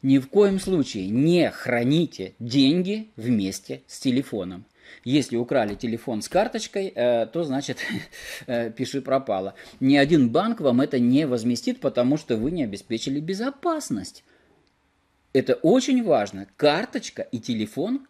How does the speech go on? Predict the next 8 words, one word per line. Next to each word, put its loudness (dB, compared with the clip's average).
в -10
разных -2
местах. -8
Вот 2
у 2
меня, 2
смотрите, -4
есть, -4